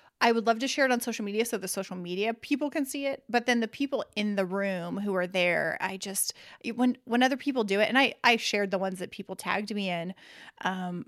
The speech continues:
but I'm, I've just been more, I don't know if the word weird about it is, but I've just been more private about what, what's going on. And this for me started when my mom got sick. Um,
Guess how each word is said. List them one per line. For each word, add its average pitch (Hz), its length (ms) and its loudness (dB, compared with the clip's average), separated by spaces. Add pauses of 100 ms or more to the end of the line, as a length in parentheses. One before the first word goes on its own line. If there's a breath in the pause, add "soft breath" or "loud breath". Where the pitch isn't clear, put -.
(100)
but 240 100 0
I'm, 247 320 2
I've 233 140 -6
just - 240 -2
been 440 160 4
more, 294 340 4
I 226 80 -6
don't 311 160 -2
know 302 140 0
if - 120 -18
the 220 80 -2
word 226 340 -2
weird 285 280 -2
about 190 300 2
it 196 120 -2
is, 196 280 -2
but 220 120 -2
I've 226 120 0
just 294 200 -8
been 247 140 0
more 214 240 0
private 185 400 0
about 254 460 0
what, 233 260 0
what's 247 180 -4
going 247 220 2
on. 254 180 4
And 247 160 4
this 370 280 0
for 226 100 0
me 226 220 -2
started 208 340 0
when 202 160 -2
my 185 100 0
mom 180 200 0
got - 240 -6
sick. - 320 -6 (400 loud breath)
Um, 190 480 2